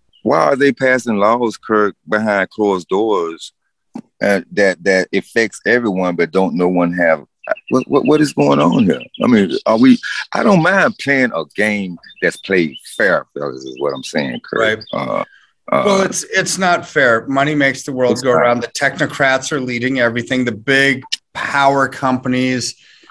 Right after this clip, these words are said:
Speaker 2: you know,
Speaker 1: Sure.
Speaker 2: Amazon, Facebook, the
Speaker 1: Sure.
Speaker 2: big, huge manufacturers of the world. I mean,
Speaker 1: Mm-hmm.
Speaker 2: the oil companies,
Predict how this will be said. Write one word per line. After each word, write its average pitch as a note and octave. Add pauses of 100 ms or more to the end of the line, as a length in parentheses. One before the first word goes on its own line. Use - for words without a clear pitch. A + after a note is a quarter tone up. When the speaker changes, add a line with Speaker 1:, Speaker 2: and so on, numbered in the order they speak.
(240)
Speaker 2:
you C#3
know, B2
Speaker 1:
Sure. -
Speaker 2:
Amazon, A#2
Facebook, A2
the B2+
Speaker 1:
Sure. G#2+
Speaker 2:
big, E3+
huge D#3
manufacturers C3+
of B2
the B2+
world. A#2+ (460)
I D#3+
mean, D#3
Speaker 1:
Mm-hmm. - (280)
Speaker 2:
the D3+
oil E3
companies, F#3+